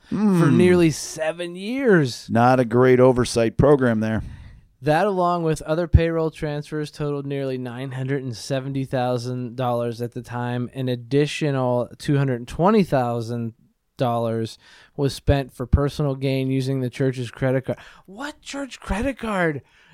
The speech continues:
Speaker 1: Two hundred twenty thousand dollars on a church cre-, do we have that kind of church credit card?
Speaker 2: We got a Home Depot card.
Speaker 1: That's like a black
Speaker 2: That's
Speaker 1: card.
Speaker 2: the
Speaker 1: It's like,
Speaker 2: only
Speaker 1: you know, the black card that, like, the celebrities have?
Speaker 2: <laughs> Careful.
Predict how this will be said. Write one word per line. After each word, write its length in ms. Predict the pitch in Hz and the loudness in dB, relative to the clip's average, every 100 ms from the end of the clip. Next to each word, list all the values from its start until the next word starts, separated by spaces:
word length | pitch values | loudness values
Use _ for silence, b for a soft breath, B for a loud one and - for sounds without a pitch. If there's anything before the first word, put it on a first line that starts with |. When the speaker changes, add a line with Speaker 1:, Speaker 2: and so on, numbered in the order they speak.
| 156 - | -20 -6
Speaker 1:
Two 140 | 240 | -2
hundred 260 | 277 - - | 4 6 6
twenty 260 | 226 247 | 0 -2
thousand 300 | 233 247 202 | -2 -2 0
dollars 300 | 185 202 202 | 0 2 0
on 100 | 190 | -2
a 40 | 151 | -4
church 280 | 160 170 | -4 -4
cre-, 120 | - 175 | -6 -4
do 120 | 151 | 0
we 80 | 240 | 2
have 60 | 339 | 2
that 120 | 359 | 2
kind 160 | 381 381 | 2 0
of 60 | |
church 240 | - 370 - | 0 -2 0
credit 240 | 349 349 | -2 0
card? 180 | 381 392 | 4 8
Speaker 2:
We 80 | 170 | 10
got 140 | 190 | 10
a 40 | |
Home 140 | 139 143 | 10 8
Depot 340 | 127 120 104 | 6 6 4
card. 220 | 98 101 | 2 2
Speaker 1:
That's 160 | 269 311 | 4 4
like 140 | 392 | 0
a 40 | 269 | 0
black 480 | 180 175 202 285 294 | 2 0 0 -4 -4
Speaker 2:
That's 160 | 127 170 | 0 2
Speaker 1:
card. 160 | 151 135 | 2 4
Speaker 2:
the 80 | 143 | 2
Speaker 1:
It's 100 | - | 4
like, 280 | 147 165 175 | 8 8 6
Speaker 2:
only 160 | 180 | 2
Speaker 1:
you 60 | 233 | 0
know, 60 | 254 | -2
the 120 | 180 | -2
black 320 | 147 185 202 | 2 2 0
card 300 | 220 220 190 | -4 -4 -4
that, 180 | 180 180 | -4 -2
like, 180 | 160 143 | -4 -4
the 80 | 143 | -8
celebrities 520 | 143 147 185 220 196 | -2 -2 -2 -4 -4
have? 440 | 226 233 240 240 | -4 -2 -4 -4
Speaker 2:
<laughs> 0 | |
Careful. 440 | 247 277 254 262 | -6 -6 -4 -4